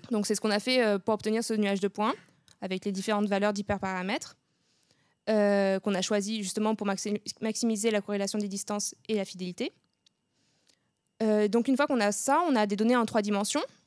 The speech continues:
qu'on peut représenter autrement, en représentant, euh, les données selon l'axe,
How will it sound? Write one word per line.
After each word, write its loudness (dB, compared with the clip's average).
qu'on 2
peut 4
représenter 0
autrement, 0
en 2
représentant, 0
euh, 2
les 2
données 4
selon 0
l'axe, 0